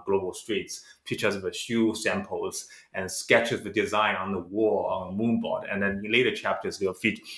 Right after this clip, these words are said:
pictures of, of, of, um, field models of foot, <laughs> right? Um, so how do you collect those pictures? And, and what was the intention in including those, you know, visual representations? 'Cause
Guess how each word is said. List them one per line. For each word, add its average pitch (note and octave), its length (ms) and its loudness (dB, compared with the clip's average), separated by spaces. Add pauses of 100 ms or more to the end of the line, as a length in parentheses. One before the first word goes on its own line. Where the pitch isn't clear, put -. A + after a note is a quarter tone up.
(160)
pictures - 400 0
of, G2+ 80 0
of, G2+ 240 2
of, G2 460 0 (100)
um, G2 220 0 (400)
field C3 180 0
models G#2+ 340 4
of G2+ 120 -8
foot, - 380 2
<laughs> - 60 -20
right? - 360 2 (300)
Um, A2+ 240 6
so - 260 -2
how G#3 220 2
do A3+ 80 -2
you - 80 -4
collect D3 300 0
those C3 180 0
pictures? - 600 -4
And, A2 160 -4
and A#2 400 0
what C#3 140 2
was B2 140 2
the A#2+ 80 4
intention A#2 560 0
in G#2 220 -4
including A2 440 2
those, F#2 300 -6
you G#2+ 40 -10
know, F#2 160 -4
visual G2 360 0
representations? F#2 880 -4
'Cause B2+ 180 -4